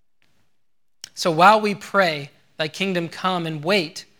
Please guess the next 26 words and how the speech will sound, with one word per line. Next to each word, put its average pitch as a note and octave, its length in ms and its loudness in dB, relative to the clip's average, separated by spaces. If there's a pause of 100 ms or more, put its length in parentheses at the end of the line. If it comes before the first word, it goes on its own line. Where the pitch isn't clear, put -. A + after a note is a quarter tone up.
(600)
we F#3+ 120 -2
must F#3+ 420 -2
make F#3 340 0
a E3+ 60 -4
righteous F3 400 2
protest F#3+ 560 -4
with E3+ 100 -12
our E3+ 100 0
dis-, F3 220 -8
discontent F#3+ 800 -10
to F3 60 -10
God E3 480 -4
and D#3 80 -20
bring F#3+ 240 -2
it G3+ 80 -6
to E3 100 -8
him, E3+ 320 -6
him F3+ 420 -4
wholeheartedly. F#3+ 720 -2 (480)
We G#3+ 120 0
must G#3 380 2
lament F#3 500 -6
and G3+ 140 -4
stand G3 680 0 (340)
and E3+ 160 -2
watch F3 640 4